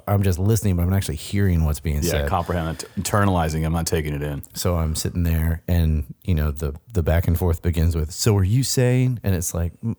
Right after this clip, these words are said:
Speaker 1: probably not if you, like, listened,
Speaker 2: Yeah.
Speaker 1: you know, if you, if you listen to everything from the context and everything else." Um, and to just be a little, like,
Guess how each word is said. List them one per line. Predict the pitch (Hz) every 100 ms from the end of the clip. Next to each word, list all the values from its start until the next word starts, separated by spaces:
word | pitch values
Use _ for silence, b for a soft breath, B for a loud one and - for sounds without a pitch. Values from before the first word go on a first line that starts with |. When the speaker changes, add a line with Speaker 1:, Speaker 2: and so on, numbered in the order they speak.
| - -
Speaker 1:
probably | 110 123 113
not | 104 107 107
if | 87
you, | 82 82 50
like, | 78 71
listened, | 82 117 - 69 71 80 95 -
Speaker 2:
Yeah. | 87 82
Speaker 1:
you | 76
know, | 71
if | 78 -
you, | 87 80
if | 87 95
you |
listen | 92 98 92
to | 90 104
everything | 107 80 78 73
from | 78
the | 78
context | - 82 78 82 80 -
and | 78
everything | 76 78 80
else." | 82 78 - B B B B B
Um, | 85 85 78 71 76 _ b b b b -
and | 127
to | 131
just | 165 -
be |
a | -
little, | 104 117
like, | 90 80 78